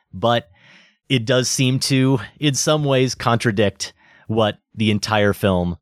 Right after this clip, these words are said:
was predicated on. I also wonder, and I would love to hear the perspective of all of our listeners, especially women who have seen this film and adore this film.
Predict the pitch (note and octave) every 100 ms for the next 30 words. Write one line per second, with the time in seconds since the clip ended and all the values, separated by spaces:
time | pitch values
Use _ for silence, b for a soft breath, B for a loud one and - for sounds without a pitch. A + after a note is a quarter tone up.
0 | - F#2+ F#2 F2 - A#2+ G#2+ - F#2 F#2
1 | F#2 F#2 B2 - F3 F#3+ - A2 G2 G#2
2 | - _ A2 A2 F#2 E2+ E2+ - A#2 A2+
3 | A2+ A2+ C3 A2+ G2 G2 F2 F2+ - F#2+
4 | - E2+ D2+ - - F#2 F2 D2+ - B
5 | B B B _ B2+ B2+ F#2+ F2 E2+ -
6 | F2+ - - - A2 - F#2+ F#2 G#2+ F2+
7 | G2+ - G2+ F2 F2 _ _ _ - F#2+
8 | - G2 F2+ - F#2 F2+ E2+ E2+ F2 F2
9 | E2 E2+ - E2